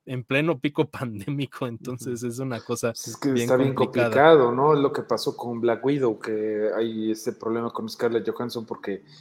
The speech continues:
Speaker 3: pues, Scarlett siendo la mujer más, la actriz mejor pagada del mundo, pues, tenía una, un porcentaje, ¿no? Que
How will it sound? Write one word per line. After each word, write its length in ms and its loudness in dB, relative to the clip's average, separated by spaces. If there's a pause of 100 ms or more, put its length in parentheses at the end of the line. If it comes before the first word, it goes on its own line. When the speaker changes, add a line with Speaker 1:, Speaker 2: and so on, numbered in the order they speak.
(260)
Speaker 3:
pues, 140 -2
Scarlett 460 2
siendo 260 0
la 100 2
mujer 440 2
más, 340 -2
la 120 2
actriz 340 -2
mejor 340 -6
pagada 360 2
del 140 -4
mundo, 440 -4 (500)
pues, 160 -14
tenía 420 0
una, 720 -2
un 160 -6
porcentaje, 640 -2
¿no? 200 -4
Que 320 -4